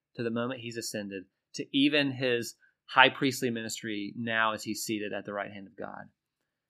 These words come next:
The life you didn't live was lived perfectly by Jesus. In his life, he was obedient in everything. Perfect. Perfectly fulfilling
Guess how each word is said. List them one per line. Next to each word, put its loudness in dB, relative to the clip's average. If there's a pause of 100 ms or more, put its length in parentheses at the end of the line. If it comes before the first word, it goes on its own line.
(840)
The 2
life 10
you 0
didn't 0
live -2
was -14
lived -2 (140)
perfectly 0
by -4
Jesus. -8
In 4
his -2
life, -6 (2000)
he 4
was 4
obedient 4
in -4
everything. -6 (1700)
Perfect. 0 (1800)
Perfectly 4
fulfilling 0